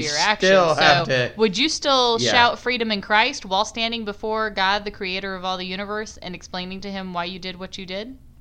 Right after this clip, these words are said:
Speaker 1: Would you still be like, "Ah, freedom in Christ, it was cool, right?"
Speaker 2: Yeah, there's,
Speaker 1: Think about that.
Speaker 2: there's plenty of things that I've done in the past that I wouldn't be like, "Freedom in Christ?"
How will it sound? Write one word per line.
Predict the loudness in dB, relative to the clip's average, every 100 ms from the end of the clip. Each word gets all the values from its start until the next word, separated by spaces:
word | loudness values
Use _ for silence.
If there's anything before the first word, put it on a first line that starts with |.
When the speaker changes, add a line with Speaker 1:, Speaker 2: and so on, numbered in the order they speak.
| -16
Speaker 1:
Would | -12 -10
you | -8
still | -8 -8
be | -8
like, | -8
"Ah, | -8 -10
freedom | -10 -10 -8
in |
Christ, | -6 -4 -6
it | -10
was | -12
cool, | -10 -8 -6
right?" | -4 -6 -8 -14 -20 -16
Speaker 2:
Yeah, | -12 -10 -10 -10 -10
there's, | -10 -12 -12 -12 -12
Speaker 1:
Think | -12
about | -12 -14 -12
that. | -12
Speaker 2:
there's | -12
plenty | -12 -8 -6 -6
of | -10
things | -12 -12 -10
that | -10
I've | -10 -10
done | -10 -10
in |
the | -10
past | -8 -8 -8 -10 -12
that | -12
I | -12
wouldn't | -12 -12 -12
be | -8
like, | -8 -8 -12
"Freedom | -6 -4 -4
in | -6
Christ?" | -6 -2 -2 -4 -12